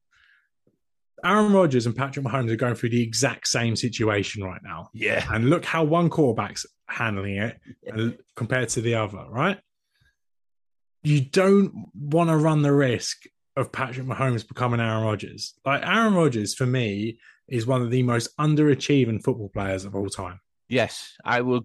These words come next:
Speaker 2: I will completely agree with you on that. That
Speaker 1: Yeah.
Speaker 2: he,
Speaker 1: I, I
Speaker 2: he
Speaker 1: think the Packers in general are
Speaker 2: Yeah.
Speaker 1: one of the most underachieving franchises of all time. What they've had, what, forty years of Hall of Fame, for thirty years of Hall of
Speaker 2: Mm.
Speaker 1: Fame quarterback play, and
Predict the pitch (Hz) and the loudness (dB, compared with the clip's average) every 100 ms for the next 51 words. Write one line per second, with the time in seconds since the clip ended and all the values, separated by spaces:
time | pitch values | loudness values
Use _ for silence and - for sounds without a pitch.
0 | - 120 123 120 110 143 135 165 143 104 | -4 -2 0 0 -2 -8 -8 -6 -4 0
1 | 123 120 - 113 117 107 101 95 98 98 | 0 0 -2 -2 -2 -2 -4 -4 -4 -6
2 | - - 101 82 139 147 185 - _ _ | -8 -6 -6 -4 -2 0 -2 -8 _ _
3 | - 117 127 - 190 220 262 262 220 - | -2 2 2 2 2 4 4 2 2 0
4 | 262 - 175 160 135 185 220 160 107 110 | -2 2 4 4 4 4 6 4 2 -2
5 | 160 - - _ _ 135 135 101 143 139 | -4 -8 -20 _ _ 0 2 2 2 2
6 | 139 135 123 135 120 113 107 127 113 107 | 4 2 2 0 0 0 0 2 2 0
7 | 101 110 101 110 101 98 101 98 98 - | -2 -2 -2 -4 -4 -6 -8 -6 -8 -4
8 | 104 98 120 127 147 127 147 135 - _ | -4 -4 -4 -2 -2 -2 -4 -4 -10 _
9 | _ _ _ 117 - - 151 135 - 143 | _ _ _ -12 -6 2 4 4 2 4
10 | 147 156 135 117 - _ _ _ _ - | 4 4 2 0 -4 _ _ _ _ -20
11 | - 147 135 - 135 135 131 - 123 165 | -2 2 2 2 0 0 -2 -6 -2 0
12 | 160 151 147 156 135 123 - 147 143 - | 0 0 0 2 2 -2 -2 0 0 0
13 | 143 135 147 143 143 - 143 156 | -2 0 0 0 -2 -2 -2 0